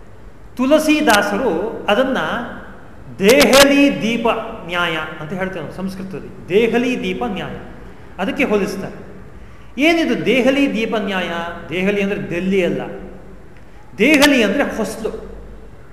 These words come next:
ಹೊಸ್ತಿಲು. ಆ ಹೊಸ್ತಿಲಿನ ಮೇಲೆ ದೀಪ ಇಟ್ಟಾಗ ಹೇಗೆ ಮನೆಯ ಒಳಗೂ ಹೊರಗೂ ಬೆಳಕನ್ನು ಕೊಡ್ತದೆಯೋ, ಹಾಗೆಯೇ ಯಾರ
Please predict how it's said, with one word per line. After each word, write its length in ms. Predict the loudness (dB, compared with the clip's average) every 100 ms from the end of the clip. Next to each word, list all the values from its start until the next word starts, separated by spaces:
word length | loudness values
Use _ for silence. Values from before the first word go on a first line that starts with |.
| -20 -20 -20 -20 -20 -20 -6
ಹೊಸ್ತಿಲು. 460 | 0 0 2 0 0 -2
ಆ 80 | -2 0
ಹೊಸ್ತಿಲಿನ 560 | 0 0 2 2 4 4
ಮೇಲೆ 200 | 2 2 2
ದೀಪ 260 | 2 2 4 4
ಇಟ್ಟಾಗ 440 | 2 2 2 2 -2 -4 -8 -14 -16 -16 -18 -18 -18 -12 2
ಹೇಗೆ 460 | 6 6 8 8 8 8 2 0
ಮನೆಯ 360 | 0 0 2 2 4
ಒಳಗೂ 420 | 4 4 4 2 -2 -4 -8
ಹೊರಗೂ 500 | 0 4 4 4 2 0 -2
ಬೆಳಕನ್ನು 540 | 2 2 2 0 -2 -4
ಕೊಡ್ತದೆಯೋ, 600 | -4 -4 -6 -8 -6 -4 -4 -6 -14 -16 -18 -18 -18 -20 -20 -18
ಹಾಗೆಯೇ 580 | -2 2 4 2 0 0 0 -4 -12 -14 -18 -18 -18 -6 2
ಯಾರ 340 | 6 6 6